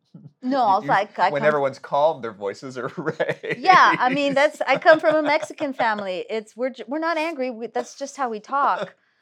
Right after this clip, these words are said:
Speaker 2: Uh, and yeah, like, I know that's a real stereotype, but in my family, s-, you get it out of the way.
Speaker 1: Yeah.
Speaker 2: And five minutes later, everybody's fine again. And if
Speaker 1: Yeah.
Speaker 2: they're not, they go deal with it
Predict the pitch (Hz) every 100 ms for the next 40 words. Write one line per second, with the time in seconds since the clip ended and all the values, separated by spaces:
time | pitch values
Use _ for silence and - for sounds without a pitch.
0 | _ _ _ 226 220 202 - _ _ 277
1 | 269 320 311 247 226 214 214 208 - 226
2 | 233 240 240 233 214 180 214 214 - 233
3 | 247 226 196 180 202 208 208 202 214 214
4 | 240 226 202 196 196 _ _ _ _ -
5 | 196 214 220 277 269 233 240 208 185 202
6 | 233 185 190 202 170 _ - 98 - _
7 | - 214 226 233 233 220 - 208 196 -
8 | - 196 190 185 180 180 - 175 170 160
9 | 151 165 _ 202 202 190 185 185 196 214
10 | 214 190 190 214 226 202 214 202 170 165
11 | 147